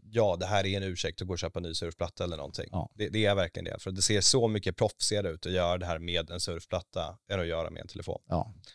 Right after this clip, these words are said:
Speaker 1: Och ska du köpa någonting, visst, du behöver inte det dyraste och det dyra,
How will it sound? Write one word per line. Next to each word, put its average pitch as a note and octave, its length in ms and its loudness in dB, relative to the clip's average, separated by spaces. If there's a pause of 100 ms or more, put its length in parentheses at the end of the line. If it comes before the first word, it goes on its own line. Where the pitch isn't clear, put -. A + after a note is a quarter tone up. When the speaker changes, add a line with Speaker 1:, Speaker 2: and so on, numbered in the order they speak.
(120)
Speaker 1:
Och G2 300 8
ska B2 260 10
du A#2 100 8
köpa G2+ 360 6
någonting, E2+ 580 -2 (920)
visst, F#2+ 240 2
du G#2+ 60 0
behöver G2 340 4
inte F2+ 140 -2
det E2+ 60 -4
dyraste F2 380 0
och F2+ 40 -6
det F2 80 -2
dyra, F2+ 360 2